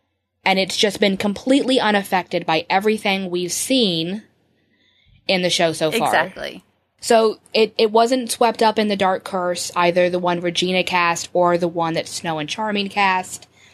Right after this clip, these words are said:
Speaker 1: It has been completely isolated away from everything.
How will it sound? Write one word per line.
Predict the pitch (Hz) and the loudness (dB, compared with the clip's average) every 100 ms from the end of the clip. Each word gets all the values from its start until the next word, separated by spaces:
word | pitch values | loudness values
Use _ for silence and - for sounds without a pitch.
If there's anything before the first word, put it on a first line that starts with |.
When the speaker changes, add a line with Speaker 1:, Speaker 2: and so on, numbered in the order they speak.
| - - - - | -20 -20 -20 -4
Speaker 1:
It | 202 214 | 2 2
has | 208 | 2
been | 202 190 | 2 0
completely | 185 185 - 214 220 202 | -2 -4 -2 0 2 2
isolated | 170 175 170 175 170 165 160 - | 2 0 0 -2 0 2 0 0
away | 165 160 160 | 0 0 -2
from | 156 151 | -2 -6
everything. | 147 - - - | -6 -8 -8 -10